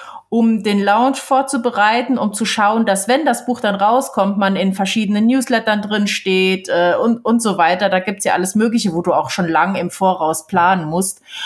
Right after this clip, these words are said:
Ähm, und dann danach natürlich auch noch ein bisschen weiter, äh, betreiben. Ich sag mal, vielleicht zwei, drei Monate, nicht ein ganzes Jahr. Aber ich würd schon vor und nach dem Launch eine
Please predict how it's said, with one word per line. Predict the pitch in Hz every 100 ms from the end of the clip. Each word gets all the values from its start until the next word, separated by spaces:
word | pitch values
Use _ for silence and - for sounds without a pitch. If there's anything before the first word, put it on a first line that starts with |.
| - - -
Ähm, | 190 185 180 185 190 - -
und | - 202 196
dann | 185 170 214
danach | 220 190 185 170 202 220
natürlich | 208 185 233 190 190
auch | 180
noch | 202 196
ein | 180
bisschen | 180 190 165
weiter, | 151 165 175 170 131 170 160 156 160
äh, | 156 - - -
betreiben. | 185 - 175 180
Ich | 180
sag | - 180
mal, | 190 165 135 -
vielleicht | - 180 175
zwei, | - 165
drei | - 185
Monate, | 202 175 165 156 165
nicht | 180 190
ein | 160
ganzes | 143 143 156 -
Jahr. | 185 160 170 185 - - -
Aber | - 175 175
ich | 175 180
würd | 175 190 196
schon | 240 233 233 233
vor | - 220 208 190
und | 202
nach | 190 180 180
dem | - 175
Launch | 160 147 170 214 226 - -
eine | - 185 180 175 175